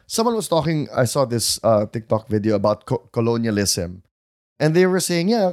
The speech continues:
colonialism was dismantled fifty, sixty, seventy years ago. But don't tell me there aren't any effects until now.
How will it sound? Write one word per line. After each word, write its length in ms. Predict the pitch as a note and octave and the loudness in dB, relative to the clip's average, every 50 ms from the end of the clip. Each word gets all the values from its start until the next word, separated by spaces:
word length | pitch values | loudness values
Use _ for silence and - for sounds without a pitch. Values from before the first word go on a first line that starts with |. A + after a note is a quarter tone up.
| - | -2
colonialism 540 | - - A3 A3+ A#3 A3+ A3 G#3+ - G#3 F#3+ | -4 -2 0 0 0 0 0 0 0 -2 -2
was 100 | F3+ D3+ | -2 -2
dismantled 580 | C3 D3+ C#3+ - C#3 D3 D3 D3 - D3 C3 - | 0 0 -2 0 0 0 0 0 0 -2 -2 0
fifty, 240 | - C#3 - - C3+ | -2 -2 -4 -4 -6
sixty, 300 | A#2+ C3 A#2 - - B2 G#2 | -8 -8 -8 -6 -4 -2 0
seventy 240 | B2+ A#2+ A#2 A#2+ B2 | 0 0 -2 -4 -6
years 240 | B2+ D3+ E3+ D3+ | -4 -4 -4 -6
ago. 260 | C#3 A2+ A#2 A#2 A2+ - _ _ _ _ _ _ _ _ - | -6 -8 -10 -10 -12 -16 _ _ _ _ _ _ _ _ -4
But 160 | - D#3 C3 | -2 0 2
don't 240 | G3+ A3 G#3+ - _ - | 2 2 0 0 _ -2
tell 260 | D3+ C#3+ D#3 F#3 G3 | 0 2 2 2 2
me 400 | F3+ D#3+ C#3+ A#2+ G#2 G2+ F#2+ - _ _ _ _ _ _ _ _ _ _ _ _ - | 2 0 0 -2 -4 -6 -10 -16 _ _ _ _ _ _ _ _ _ _ _ _ -6
there 260 | C3+ C3+ E3 E3+ - - | 0 2 2 2 2 2
aren't 280 | D#3+ E3 F3 F#3 - - | 2 2 2 0 -2 0
any 240 | C#3+ D3+ D#3 D#3+ B2+ C#3 | 0 2 2 2 0 -2
effects 400 | B2+ - - D3+ C#3+ C#3+ - - | -4 -4 -2 -4 -4 -4 -4 -2
until 380 | - C3+ C3+ A#2 B2+ D#3+ D#3 C#3 | 0 0 0 2 2 2 2 2
now. 460 | A#2+ G#2+ A#2 B2+ - F4+ - - - | 0 -2 -2 -4 -6 -8 -10 -12 -16